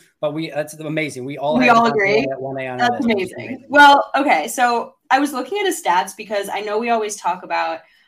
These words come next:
Speaker 2: oh, well, like, he had very limited playing time, et cetera, et cetera. He only played two hundred and twenty-four snaps last season, which is literally noth-, like, nothing.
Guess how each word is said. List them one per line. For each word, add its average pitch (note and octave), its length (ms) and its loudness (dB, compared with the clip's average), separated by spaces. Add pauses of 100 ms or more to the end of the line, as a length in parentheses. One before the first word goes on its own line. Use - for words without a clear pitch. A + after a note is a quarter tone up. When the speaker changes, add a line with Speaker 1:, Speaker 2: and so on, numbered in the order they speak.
(140)
Speaker 2:
oh, A3+ 320 2
well, G#3+ 100 -2
like, G3+ 140 -4
he G#3+ 220 -10
had F#3+ 340 -4
very G3+ 240 -2
limited F3+ 640 -8 (100)
playing C4 300 -4
time, G#3+ 320 -4
et F3 80 -12
cetera, F#3 240 -8
et - 80 -12
cetera. F3+ 260 -4 (180)
He B3 80 -8
only F#4+ 180 2
played G#4+ 200 0 (120)
two A3+ 200 -4
hundred G3 380 -4
and G3 80 -10
twenty-four E3 500 -6
snaps - 380 -12
last B3 260 -2
season, C#4+ 400 0
which G3+ 180 -6
is F3+ 280 -4 (460)
literally F#3 720 -2
noth-, C#3+ 360 -6
like, D#3+ 260 -6
nothing. F3+ 720 -6